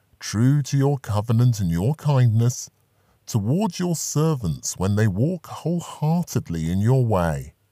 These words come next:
Yet will God really live with men on the earth? Why, the heavens and their own heavens cannot contain you. How much less this house that I have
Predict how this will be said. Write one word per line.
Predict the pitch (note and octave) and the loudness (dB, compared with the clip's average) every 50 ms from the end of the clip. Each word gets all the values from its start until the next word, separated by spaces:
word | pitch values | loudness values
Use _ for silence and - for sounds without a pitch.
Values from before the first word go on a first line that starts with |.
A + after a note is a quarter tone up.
| _ _ _ _ _ _ _ _ _ _ _ _ _ _ _ _ | _ _ _ _ _ _ _ _ _ _ _ _ _ _ _ _
Yet | - G#2+ A#2 - - | 0 0 0 0 2
will | A2 A2 G#2+ F#2 | 0 0 0 0
God | F2 - F#2 G#2 D3 E3+ F#3 - | -4 -2 0 0 0 0 0 -4
really | D#2+ D#2 E2 F2 F#2 A2 C3 D3 D3+ D#3+ D#3+ | -6 -4 -2 0 0 2 2 2 2 2 0
live | B2+ D#2+ E2 F#2 G2 B2 D3 - B2 | 0 0 0 0 0 0 -2 -2 -4
with | G#2+ F2 - - | -4 -4 -2 -2
men | D#2 D#2+ E2+ F#2 G#2+ A#2+ C3+ B2 | -2 0 2 2 2 2 2 2
on | F#2+ F#2 D2+ | 0 0 -2
the | E2 D#2+ C#2+ C#2+ | -2 -4 -4 -2
earth? | E2 G2 B2 D#3 E3 _ _ _ _ _ _ _ _ _ _ _ _ _ _ _ _ _ _ _ _ - | 0 0 0 0 -2 _ _ _ _ _ _ _ _ _ _ _ _ _ _ _ _ _ _ _ _ -14
Why, | - D2+ E2+ F#2 G2 G#2+ A2 A2 A2 | -6 -4 -2 0 2 4 4 4 2
the | F#2+ F2+ E2+ E2 | 0 0 -4 -4
heavens | E2+ E2+ G2 A2 B2 C3+ C3+ C3+ C3+ C3+ C#3 C3 - | -4 -2 -2 -2 0 2 2 4 4 4 2 2 0
and | - E2+ F2 E2+ E2 | -2 -2 -2 0 0
their | F#2 G#2+ A#2 B2+ B2+ B2 B2 | 2 2 2 4 4 4 4
own | B2 B2 A#2+ A2+ | 4 4 2 0
heavens | G#2 - A2+ A2+ A#2 B2 B2 B2 A#2+ A#2 - | 0 0 -2 0 0 0 0 0 0 0 -4
cannot | - - - E3 F3+ F#3+ - - - | -8 -6 -4 -2 0 0 -2 -4 -4
contain | - E3+ D#3+ C#3+ - - B2+ C3+ D3+ E3 D#3+ D#3 | 0 2 2 2 0 -2 -2 0 2 2 2 2
you. | B2 F#2 C#2+ - - - _ _ _ _ _ _ _ _ _ _ _ _ _ _ _ _ _ _ _ _ | 2 0 -2 -6 -12 -18 _ _ _ _ _ _ _ _ _ _ _ _ _ _ _ _ _ _ _ _
How | - F#2 G2+ G#2+ | -4 0 2 4
much | A#2 B2+ A#2 - - D2+ | 4 2 2 -2 -6 -6
less | D#2+ E2+ F2+ G2 A2+ A2 G#2 - - | -4 -2 0 0 0 0 -2 -4 -8
this | - - G2 E2+ - | -8 -6 -6 -6 -6
house | - - F2 F2+ A2+ B2 F#2+ D2+ - - - | -8 -6 -4 -2 -2 -2 -2 -4 -8 -8 -8
that | D2+ C2 | -8 -6
I | - F#2+ A2+ C3 C3+ | -2 0 2 2 2
have | A#2 - - - | 2 0 -2 -8